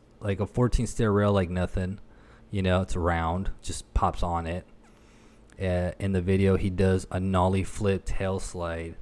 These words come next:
to kickflip out to fakie on a, on a ledge. And it just looked insane because the ledge starts off already high, and then on the tail slide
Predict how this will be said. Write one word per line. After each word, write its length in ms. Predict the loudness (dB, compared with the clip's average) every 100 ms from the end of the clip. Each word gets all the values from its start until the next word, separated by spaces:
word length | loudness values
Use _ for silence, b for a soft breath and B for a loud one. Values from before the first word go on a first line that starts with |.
| -16 -18 -16 -6
to 140 | -4
kickflip 480 | -2 -4 -4 -6 -4
out 160 | -6 -6
to 100 | -8
fakie 680 | -6 -2 0 -2 -6 -8 -8
on 200 | -6 -4
a, 160 | -4 -4
on 140 | -4 -2
a 60 |
ledge. 800 | 0 4 4 4 2 -2 -8 -10 B B B B B -8
And 500 | -4 -2 -2 -4 -6
it 140 | -2 -2
just 460 | 0 0 -2 -4
looked 260 | 0 0 0
insane 640 | -4 -4 0 2 2 2
because 640 | 0 -2 0 2 0 -4 -14 -20 -20 -20 -10
the 80 | -2
ledge 400 | 4 6 6 4
starts 600 | -2 -8 -4 2 2 4
off 200 | 2 2
already 420 | 0 2 2 0
high, 560 | -2 0 0 0 -2 -6 -10 B B B -4
and 200 | -2 0
then 380 | 2 0 -2 -2
on 140 | -2
the 60 | -2
tail 280 | 0 0 0
slide 420 | -2 -4 -4